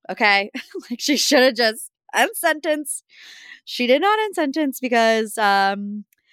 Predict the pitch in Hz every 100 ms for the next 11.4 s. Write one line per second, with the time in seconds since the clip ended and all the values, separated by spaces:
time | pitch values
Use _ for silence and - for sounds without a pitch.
0 | _ - - 269 262 247 247 220 220 220
1 | 214 208 - 196 190 185 185 - _ _
2 | _ - - 202 190 180 180 185 175 170
3 | 170 170 175 - 233 - - 214 202 190
4 | 185 185 _ _ _ _ - 196 180 175
5 | 180 170 160 170 165 160 160 160 156 -
6 | 160 156 - - - - - - _ _
7 | _ _ _ _ 190 190 190 190 247 254
8 | 262 190 190 190 185 180 190 185 - _
9 | - 175 180 175 180 175 226 233 233 _
10 | _ _ - 285 349 - 302 294 285 285
11 | 294 285 - -